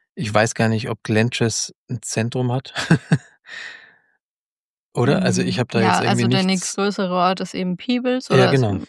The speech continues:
Speaker 1: ja.
Speaker 2: eine kleine Stadt, würde ich
Speaker 1: Ja.
Speaker 2: mal sagen. Das sind so fünf Kilometer oder so. Also
Speaker 1: Ja,
Speaker 2: mit dem
Speaker 1: ja, aber jetzt
Speaker 2: Fahrrad
Speaker 1: halt nicht
Speaker 2: kann man
Speaker 1: zu
Speaker 2: da
Speaker 1: Fuß, ja.
Speaker 2: hinfahren. Ja, genau.
Speaker 1: Ja.
Speaker 2: Aber dort, wo der Campingplatz und das Trail Center, äh, sind, da ist eigentlich nix,
Speaker 1: Nee,
Speaker 2: außer da
Speaker 1: genau.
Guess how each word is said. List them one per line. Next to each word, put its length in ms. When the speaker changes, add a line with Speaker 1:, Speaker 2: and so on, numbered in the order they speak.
Speaker 1:
ja. 60
Speaker 2:
eine 140
kleine 320
Stadt, 500
würde 180
ich 60
Speaker 1:
Ja. 80
Speaker 2:
mal 140
sagen. 440
Das 220
sind 220
so 120
fünf 300
Kilometer 500
oder 160
so. 140
Also 140
Speaker 1:
Ja, 100
Speaker 2:
mit 80
dem 20
Speaker 1:
ja, 140
aber 100
jetzt 140
Speaker 2:
Fahrrad 60
Speaker 1:
halt 120
nicht 80
Speaker 2:
kann 80
man 120
Speaker 1:
zu 60
Speaker 2:
da 180
Speaker 1:
Fuß, 100
ja. 60
Speaker 2:
hinfahren. 640
Ja, 180
genau. 300
Speaker 1:
Ja. 160
Speaker 2:
Aber 600
dort, 380
wo 80
der 140
Campingplatz 600
und 160
das 180
Trail 340
Center, 680
äh, 240
sind, 380
da 100
ist 220
eigentlich 320
nix, 260
Speaker 1:
Nee, 80
Speaker 2:
außer 180
da 60
Speaker 1:
genau. 160